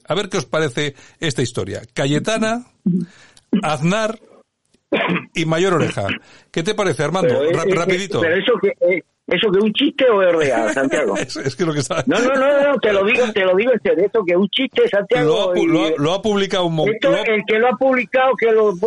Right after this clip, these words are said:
Speaker 2: que lo redactó antes o después de la comida, la copiosa comida dominguera, hay que suponer. ¿Tú te imaginas a José María Aznar defendiendo una moción de censura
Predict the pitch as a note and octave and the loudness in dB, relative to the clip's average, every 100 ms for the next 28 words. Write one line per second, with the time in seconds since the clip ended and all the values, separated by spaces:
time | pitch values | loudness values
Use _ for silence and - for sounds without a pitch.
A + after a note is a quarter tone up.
0 | G3+ G3+ G3+ G#3 G3+ F#3 G3 D#3+ - C#3+ | -2 0 2 2 2 2 2 -2 0 0
1 | G#3+ A3+ A#3+ E3+ F#3 F3 E3+ D3+ C#3+ B2 | 2 2 2 2 2 2 2 2 2 2
2 | A#2 C3 C#3+ A3 - E3+ E3+ D#3+ D#3+ E3 | 2 0 -2 -2 0 -2 -2 0 0 2
3 | D#3+ C#3 C3+ A#2+ A#2 A2+ D3 - C#3 - | 2 2 2 0 0 -2 -4 -8 -4 -2
4 | E3+ F#3 D3 D3+ C3 A2 G2+ _ - G#3+ | 0 0 0 -2 0 0 -2 _ -4 0
5 | A3 A2+ - - - - - B3 G#3+ A3 | 0 0 -4 -6 -4 -2 -2 0 0 2
6 | A#3 A3 F3+ F#3+ F#3+ F#3 F3 F3+ F#3 D#3+ | 2 2 0 0 0 2 2 4 2 2
7 | F3 F#3+ - - _ - D#3 D#3+ D3 F3 | 2 0 -2 -10 _ -2 0 2 2 2
8 | G#3 G3+ F3+ E3 F3 F#3 E3 D3+ D#3+ F3+ | 2 2 2 2 0 0 0 0 2 2